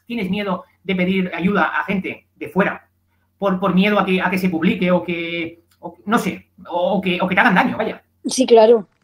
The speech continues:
Speaker 1: ¿Tú, tú te has sentido, eh, traicionada o defraudada con, por alguien de, de la tele?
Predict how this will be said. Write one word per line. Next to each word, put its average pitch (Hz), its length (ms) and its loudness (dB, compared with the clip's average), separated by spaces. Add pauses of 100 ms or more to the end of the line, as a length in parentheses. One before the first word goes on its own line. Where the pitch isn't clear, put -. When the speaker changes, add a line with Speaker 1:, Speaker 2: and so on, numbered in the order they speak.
(2250)
Speaker 1:
¿Tú, 240 240 -4
tú 226 120 -4
te 285 60 6
has 269 60 4
sentido, 254 460 2
eh, 202 340 -4 (160)
traicionada 190 480 2
o 165 40 -2
defraudada 185 420 2
con, 185 200 0
por 190 140 0
alguien 202 240 2
de, 180 200 0
de 180 100 -2
la 170 80 -2
tele? 330 260 -8